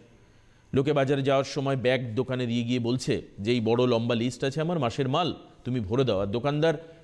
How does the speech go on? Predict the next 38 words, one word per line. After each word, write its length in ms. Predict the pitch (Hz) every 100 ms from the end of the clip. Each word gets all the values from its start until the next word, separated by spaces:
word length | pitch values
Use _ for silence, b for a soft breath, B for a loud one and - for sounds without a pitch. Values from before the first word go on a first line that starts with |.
| -
ঘেমে 420 | 90 131 160 180
নে 160 | 147 151
একসার 520 | 175 156 - - 196
হয়ে 140 | 165 131
যাচ্ছে 340 | 104 - - - - - _ _ _ _ _ _ _ _ -
যে 60 | 104
কত 180 | 147 220
লোকের 280 | 226 226
order 240 | 180 156 147
সে 200 | - 110
দেবে। 200 | 85 -
সব 260 | - 190
দোকানেরই 340 | 185 214 214 208
কি 100 | 214
এই 80 | 208
condition? 420 | 190 180 - 90 - _ _ _ _ _ b b b b b b b b b b b _ _ _ -
যদি 220 | 113 233
এক 300 | 285 - 220 -
condition 440 | 220 202 - 196
হয় 280 | 127 107 90
সবার, 340 | - 139 98 - - - _ _
যে 80 | 196
সবার 280 | 185 170 165
ব্যাপক 240 | 131 156
ব্যবসা 320 | 151 120 -
চলছে, 320 | 131 110 110 233
তাহলে 240 | 339 240
আমাদের 300 | 202 196 196
এই 80 | 196
অনুষ্ঠানের 440 | 156 151 175 170
খুব 180 | 165 160
একটা 200 | 156 156
গুরুত্ব 360 | 127 117 - 101
নেই, 180 | 69
আপনি 200 | 85 123
না 140 | 131 120
দেখলেও 280 | 117 113 101
চলবে। 320 | 82 65